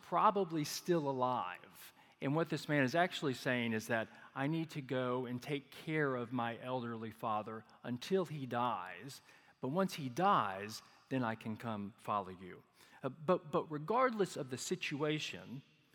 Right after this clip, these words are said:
Jesus is saying that the kingdom takes priority over family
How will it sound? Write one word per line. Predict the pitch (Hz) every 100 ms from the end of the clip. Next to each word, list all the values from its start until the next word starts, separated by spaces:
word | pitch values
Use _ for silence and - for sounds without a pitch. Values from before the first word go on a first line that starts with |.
| _ _ _ _ _
Jesus | - 160 156 151 -
is | 135
saying | - 160 160 143 104 110 131 - -
that | 123 -
the |
kingdom | 117 - 247 262 135 95 101 117 - _ _
takes | - 165 165 -
priority | - 170 170 139 110 113 127 143
over | 127 127 151
family | - 185 220 151 87